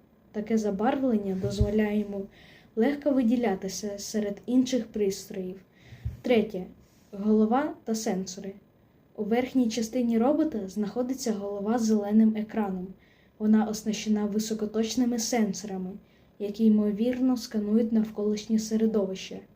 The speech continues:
Це дозволяє ро-, роботу збирати інформацію для виконання завдань, таких як навігація або аналіз ситуації.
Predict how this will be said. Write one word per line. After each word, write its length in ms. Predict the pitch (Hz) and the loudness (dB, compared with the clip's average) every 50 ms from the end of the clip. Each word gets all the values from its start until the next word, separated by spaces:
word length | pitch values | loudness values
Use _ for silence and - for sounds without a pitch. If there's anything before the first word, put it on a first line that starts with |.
| _ _ _ _ - - - - | _ _ _ _ -20 -20 -20 -16
Це 160 | - - 220 214 | -4 0 0 2
дозволяє 680 | 214 220 220 220 214 208 220 226 262 294 302 294 277 | 2 2 2 2 4 4 6 6 6 6 4 4 4
ро-, 360 | 226 220 214 214 202 - 220 | 4 4 4 2 2 -2 -2
роботу 640 | 220 220 233 240 269 262 - - 220 214 208 208 202 | 0 0 0 0 0 -2 0 2 2 2 2 2 0
збирати 580 | 196 190 190 - 214 208 214 220 240 233 247 247 | -2 -6 -8 -6 -4 -4 -2 -2 -2 -2 -2 -2
інформацію 800 | 220 214 208 196 - 214 202 196 202 226 240 - - 254 220 | -2 -2 -4 -4 -4 -6 -6 -4 -2 -4 -4 -2 -2 0 0
для 140 | 202 208 196 | 0 0 -2
виконання 800 | 190 196 190 - 202 208 208 220 233 240 240 240 240 233 226 220 | -4 -4 -6 -6 -6 -4 -2 -2 -2 -2 -2 -4 -2 -2 -2 -2
завдань, 540 | - 226 226 214 - 220 208 185 185 190 190 - - - - - - - - - | 0 0 0 0 0 -2 -2 -2 -4 -6 -10 -12 -16 -20 -20 -20 -20 -20 -14 -12
таких 300 | - 220 - 247 220 220 | -8 -4 -2 0 0 2
як 180 | 220 214 - | 0 2 4
навігація 880 | 220 220 214 208 208 214 202 196 214 208 262 285 - - 262 202 180 180 - - | 6 6 6 4 2 0 -4 -2 -2 -2 -2 -2 -4 -4 -4 -4 -4 -4 -8 -10
або 240 | 190 196 190 202 202 | -8 -6 -4 -2 -2
аналіз 480 | 196 196 196 208 220 233 226 220 - | -2 -2 0 0 2 2 2 0 -2
ситуації. 800 | - 226 220 - 233 208 190 180 180 - - - 196 196 196 | -4 -4 -2 0 0 0 0 -2 -4 -8 -8 -8 -8 -8 -8